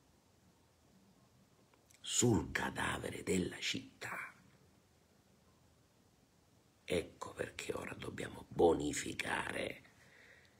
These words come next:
definitivamente la città da questi asini volanti, schifosi nell'animo,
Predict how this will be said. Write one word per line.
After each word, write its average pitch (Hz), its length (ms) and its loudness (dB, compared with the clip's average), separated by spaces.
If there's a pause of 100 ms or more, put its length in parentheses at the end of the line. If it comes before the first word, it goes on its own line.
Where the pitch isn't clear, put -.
(420)
definitivamente 78 2250 4 (1700)
la 90 140 4
città - 840 -2 (1700)
da 76 260 4
questi - 760 4
asini - 680 6
volanti, - 1120 -2 (1600)
schifosi - 800 2
nell'animo, - 920 -8